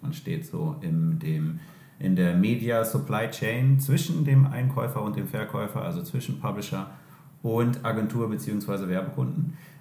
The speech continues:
Äh, und die braucht es heutzutage, denn, äh, aus diesem, aus diesem Mittelfeld, sag ich mal, kommt im Grunde der technische Fortschritt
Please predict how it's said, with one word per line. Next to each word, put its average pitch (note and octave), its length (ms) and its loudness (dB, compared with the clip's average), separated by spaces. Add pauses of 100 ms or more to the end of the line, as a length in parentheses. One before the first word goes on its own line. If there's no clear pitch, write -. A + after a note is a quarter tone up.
Äh, A#2 280 0
und C3 240 6
die D#3 80 10
braucht C#3+ 320 10
es C3 100 6
heutzutage, A#2 640 0
denn, A2 380 -4
äh, A2 320 -2
aus G#2 260 -6
diesem, B2 560 -2
aus G2+ 140 -8
diesem A2 240 2
Mittelfeld, G2 520 6
sag F2 180 -2
ich F#2 140 -4
mal, G2+ 320 -2
kommt G#2 280 -6
im F#2+ 180 -2
Grunde G2 200 -2
der F#2 200 -2
technische - 380 -4
Fortschritt - 600 -10